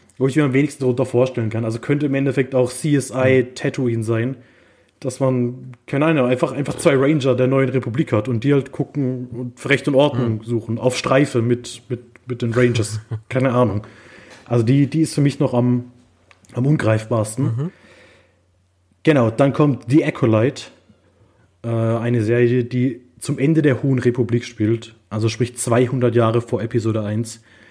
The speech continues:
Speaker 1: Das heißt, da darf man dann vielleicht wirklich mal erwarten, dass die mit der Skywalker-Saga gar nichts zu tun hat. Es wäre
Speaker 2: Ja.
Speaker 1: sehr komisch, wenn sie dann vielleicht,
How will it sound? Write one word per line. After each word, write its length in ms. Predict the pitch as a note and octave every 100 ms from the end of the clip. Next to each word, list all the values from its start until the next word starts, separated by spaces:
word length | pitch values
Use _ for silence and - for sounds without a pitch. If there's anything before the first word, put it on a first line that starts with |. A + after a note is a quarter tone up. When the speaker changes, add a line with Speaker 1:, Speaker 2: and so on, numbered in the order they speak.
| _ _
Speaker 1:
Das 120 | A2+ A#2
heißt, 220 | B2 - - _ _ - A#2
da 400 | C3 C3 B2+ - _ _ _
darf 220 | B2+ C3
man 80 | C#3+
dann 100 | B2+
vielleicht 220 | B2+ A#2
wirklich 200 | B2 B2+
mal 160 | B2 A#2+
erwarten, 380 | A2+ A#2 A#2 A#2+
dass 220 | A#2 -
die 120 | B2+
mit 140 | B2 B2
der 60 |
Skywalker-Saga 720 | A#2 B2+ A#2 A#2 A#2+ A2+ A2 G#2+
gar 340 | - A2 A#2+
nichts 220 | A2 -
zu 100 | -
tun 220 | A2 A2
hat. 160 | A2+ - - _ _ _ _ _ _ _ _ _ _ -
Es 80 | G#2+
wäre 160 | A#2 A2+
Speaker 2:
Ja. 60 |
Speaker 1:
sehr 140 | A#2 A#2
komisch, 380 | A#2+ A2+ A#2+ G2+
wenn 140 | A2
sie 100 | C3
dann 140 | B2+ B2
vielleicht, 440 | - A#2 A2